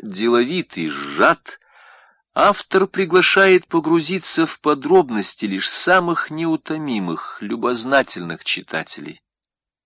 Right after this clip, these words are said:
Остальные без труда перешагнут в ближайший крупный шрифт.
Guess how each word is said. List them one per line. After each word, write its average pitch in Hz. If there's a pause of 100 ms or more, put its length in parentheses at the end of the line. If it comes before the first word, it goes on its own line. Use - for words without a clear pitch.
(240)
Остальные 160
без 151
труда 95
перешагнут 87
в 87
ближайший 90 (360)
крупный 95
шрифт. -